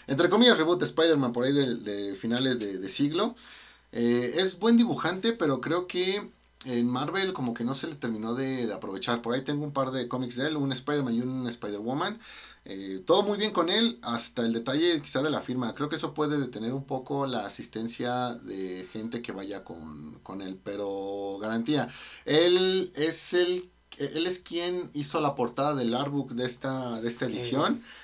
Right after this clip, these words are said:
Speaker 1: Y pues bueno, es, es un Carnage, así que Edgar, ah,
Speaker 2: Ese sí, ese
Speaker 1: co-,
Speaker 2: sí
Speaker 1: ah,
Speaker 2: ya lo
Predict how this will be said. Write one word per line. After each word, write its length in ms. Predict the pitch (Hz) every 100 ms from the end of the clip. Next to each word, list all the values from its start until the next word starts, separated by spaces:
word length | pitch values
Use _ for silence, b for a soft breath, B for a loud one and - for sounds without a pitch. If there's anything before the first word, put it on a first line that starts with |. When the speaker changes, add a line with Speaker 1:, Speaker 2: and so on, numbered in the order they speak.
| B
Speaker 1:
Y 100 | 113
pues 140 | 113 104
bueno, 360 | 117 98 95
es, 640 | 107 117 - - - - -
es 140 | 117 120
un 80 | 113
Carnage, 440 | 135 151 180 180
así 220 | 170 117
que 540 | 120 117 110 104 98 95 87
Edgar, 480 | 123 135 156 160 156
ah, 340 | 110 104 101 98 -
Speaker 2:
Ese 160 | 160 208
sí, 160 | 170
ese 280 | 196 - 170
Speaker 1:
co-, 100 | 139
Speaker 2:
sí 80 | 170
Speaker 1:
ah, 80 | 156
Speaker 2:
ya 120 | 175
lo 280 | 147 131